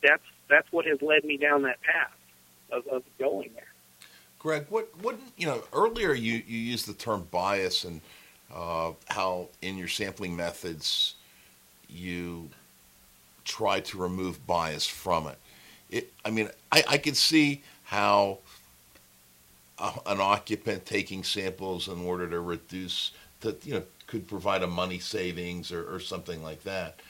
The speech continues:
Speaker 2: I could also see where they would have a bias. I mean, they certainly have a dog in the fight. And, um, you know, I could see them either pressing harder, staying longer, uh, you know, trying to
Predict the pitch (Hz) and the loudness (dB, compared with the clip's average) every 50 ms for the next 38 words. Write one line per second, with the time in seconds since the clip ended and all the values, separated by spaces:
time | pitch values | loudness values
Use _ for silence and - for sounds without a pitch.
0 | - - - - - - 101 110 - 135 - 139 175 208 202 - - 120 110 - | -20 -20 -20 -18 -10 -6 -6 -2 0 0 0 2 0 -2 -2 -2 -2 -2 -2 -2
1 | - 113 110 107 107 104 104 101 98 107 107 110 110 107 101 90 107 98 95 98 | 0 0 0 2 4 4 4 4 4 4 4 6 4 4 2 4 2 2 2 0
2 | 87 78 73 90 95 107 113 107 87 73 80 - - - - - 98 95 95 92 | -2 0 2 4 6 6 4 4 0 -4 -6 -10 -10 -10 -8 -8 -6 -4 -2 -2
3 | 92 90 87 98 110 123 123 - - - - 117 117 110 - 101 90 85 82 78 | -2 0 0 0 0 0 0 -4 -4 0 2 2 2 2 0 -4 -4 -4 -2 -2
4 | 87 85 80 78 71 - 95 87 85 85 80 76 80 78 73 73 - - - - | -2 -4 -4 -6 -6 -4 -2 0 0 0 -2 -4 -8 -10 -10 -12 -12 -8 -6 -6
5 | 80 71 64 64 - - - - - - - - - - - - - 90 92 90 | -6 -6 -6 -10 -16 -20 -20 -20 -20 -20 -20 -20 -20 -20 -18 -8 -2 0 0 2
6 | 87 90 92 90 90 90 87 - - - - - - - 80 82 85 85 85 85 | 4 2 2 2 0 -4 -6 -10 -16 -18 -20 -20 -14 -8 -4 0 2 2 2 0
7 | 85 85 - - 107 104 98 92 101 113 110 117 110 92 - - - - 117 110 | 0 -4 -4 0 2 4 4 6 4 4 2 0 -6 -2 -2 0 0 2 2 0
8 | 107 98 104 95 90 90 90 90 90 90 87 85 - - - - - - - 110 | 0 0 0 0 2 2 2 0 0 -2 -4 -6 -8 -16 -20 -20 -16 -6 -4 -2
9 | 107 90 92 90 - - 117 110 107 - - 101 92 87 - 104 101 101 101 104 | -2 -2 -2 -4 0 2 2 2 2 0 -4 -6 -6 -2 4 6 8 8 8 6
10 | 98 101 101 98 101 - - - - 113 104 101 101 98 92 90 95 95 101 101 | 4 2 2 2 0 -2 -2 0 2 2 4 4 2 2 0 0 2 4 6 6
11 | 101 101 98 92 90 104 98 98 95 95 92 92 - - - - - - - - | 4 4 0 0 0 0 2 2 2 0 0 -2 -8 -18 -20 -20 -20 -16 -10 -4
12 | 80 85 82 80 80 80 78 78 78 78 80 80 80 80 76 69 - - - - | -2 -2 0 0 0 0 0 -2 -2 -2 -4 -4 -6 -8 -10 -14 -18 -20 -20 -20
13 | - - 117 117 101 87 - - 123 117 113 113 110 113 110 107 - - 107 92 | -14 -6 -2 -2 -2 -2 -2 -4 0 2 2 4 4 2 0 -2 -6 -6 -4 -4
14 | 90 90 90 87 | -4 -4 -6 -8